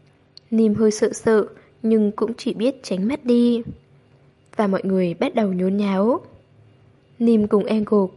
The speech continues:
quay lưng lại nhìn, hóa ra là sự xuất hiện của ác quỷ. Nim vội vã lách người vào trong. Hôm nay Trevi ăn mặc bảnh bao hơn ngày thường, và vì thế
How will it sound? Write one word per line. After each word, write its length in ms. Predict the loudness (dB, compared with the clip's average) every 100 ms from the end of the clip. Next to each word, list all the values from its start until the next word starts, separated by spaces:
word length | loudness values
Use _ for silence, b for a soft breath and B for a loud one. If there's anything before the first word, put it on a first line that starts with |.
| -4
quay 240 | 0 0
lưng 280 | 0 0 -2
lại 120 | -2
nhìn, 400 | -2 2 2 2 -2 B B B
hóa 220 | -2 0
ra 280 | 2 0 0
là 220 | 0 -2
sự 180 | -2 -4
xuất 240 | -4 -4 -2
hiện 240 | -4 -4
của 120 | -2
ác 240 | -2 -2 -2
quỷ. 340 | 0 2 0 -4 -18 _ _ _ _ _
Nim 320 | 0 0 0
vội 220 | 0 -2 -2
vã 180 | -8 -4
lách 280 | -2 -2 0
người 160 | -2
vào 180 | 0 -2
trong. 440 | -2 -2 0 0 -4 -12 _ _ _ _ _ _ _ _
Hôm 200 | -2 2
nay 220 | 2 2 0
Trevi 280 | 0 0 0
ăn 160 | 0 0
mặc 140 | -2 -2
bảnh 160 | -2
bao 200 | -2 -2
hơn 200 | 0 0
ngày 180 | 0 0
thường, 340 | 2 2 4 0 B B B -2
và 120 | 0
vì 160 | 0
thế 280 | 2 4 4